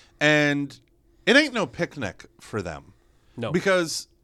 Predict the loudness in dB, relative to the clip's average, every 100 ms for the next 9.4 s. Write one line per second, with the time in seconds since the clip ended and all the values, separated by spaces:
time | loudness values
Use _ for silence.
0 | _ _ -14 -4 0 2 2 2 2 -2
1 | -2 -4 -2 -2 -2 -4 -4 -4 -4 -4
2 | -8 _ -4 0 0 -2 -6 -6 -10 -12
3 | -8 -4 -2 -4 -6 -2 -2 -2 -6 -8
4 | -8 -6 -6 -8 -16 _ -20 -20 _ 0
5 | 2 2 2 2 0 -2 -2 -2 -2 -6
6 | -16 -2 0 2 0 0 -2 -4 -4 -4
7 | -2 -2 -4 -6 -4 -2 -2 -4 -8 -10
8 | _ -10 -4 -4 -2 -2 -4 -8 -10 -12
9 | -12 -12 -10 -12